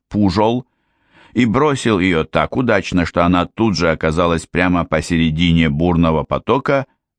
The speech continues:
реки Ногера. Все с облегчением наблюдали,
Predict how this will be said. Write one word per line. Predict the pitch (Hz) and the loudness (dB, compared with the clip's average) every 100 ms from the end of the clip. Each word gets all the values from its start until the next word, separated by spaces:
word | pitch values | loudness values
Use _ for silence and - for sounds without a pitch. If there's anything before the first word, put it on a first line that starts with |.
| - | 0
реки | 98 90 - 98 | 0 0 0 0
Ногера. | 98 98 85 64 50 50 52 - _ _ _ _ _ _ _ _ | 2 0 -2 -2 -4 -4 -4 -6 _ _ _ _ _ _ _ _
Все | - 117 131 | -6 -2 0
с | - 120 | -2 -2
облегчением | 110 117 - 113 117 107 95 87 | 0 -2 -2 -2 0 0 0 0
наблюдали, | 80 71 73 69 139 156 151 | -2 -4 -6 -2 -2 -2 -4